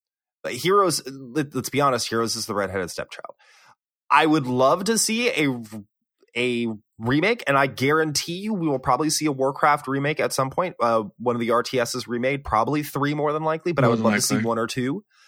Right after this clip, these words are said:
Speaker 1: Uh, personally, I would personally love to see two.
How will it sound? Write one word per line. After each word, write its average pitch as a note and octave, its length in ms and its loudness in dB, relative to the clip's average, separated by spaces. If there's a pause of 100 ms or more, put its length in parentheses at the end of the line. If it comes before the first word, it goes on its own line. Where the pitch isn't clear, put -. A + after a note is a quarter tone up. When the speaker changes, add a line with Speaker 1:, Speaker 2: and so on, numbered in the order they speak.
(420)
Speaker 1:
Uh, G#2 300 2
personally, G2 540 0
I F#2+ 60 2
would A#2 160 0
personally G#3 340 2
love E3+ 120 2
to D3 60 -6
see C3+ 180 -2
two. E2+ 360 -8